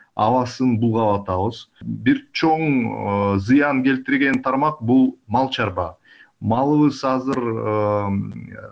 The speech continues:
баягы нормативди кармабайбыз. Мурун бир гектарга мынча баш уй, мынча баш кой деген нормативдер бар болчу. Азыр аны эч ким кармабайт. Жайып атып, азыр жетимиш пайыз,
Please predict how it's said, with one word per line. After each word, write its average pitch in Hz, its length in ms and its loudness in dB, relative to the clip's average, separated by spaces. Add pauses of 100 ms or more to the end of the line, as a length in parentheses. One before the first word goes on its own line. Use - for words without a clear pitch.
(440)
баягы 117 380 -2
нормативди 135 680 0
кармабайбыз. 131 1040 0
Мурун 110 600 2 (100)
бир 110 320 0
гектарга 127 560 0
мынча 127 380 0
баш 120 380 -2
уй, 117 180 4
мынча 117 360 0
баш 113 560 -4
кой 127 200 4
деген 107 220 2
нормативдер 117 600 -2
бар 120 180 0
болчу. 117 340 0
Азыр 110 300 0
аны 107 500 0
эч 123 300 2
ким 107 120 -8
кармабайт. 117 560 0 (340)
Жайып 113 600 -4
атып, 135 380 0
азыр 113 280 0
жетимиш 131 500 -2
пайыз, 120 460 0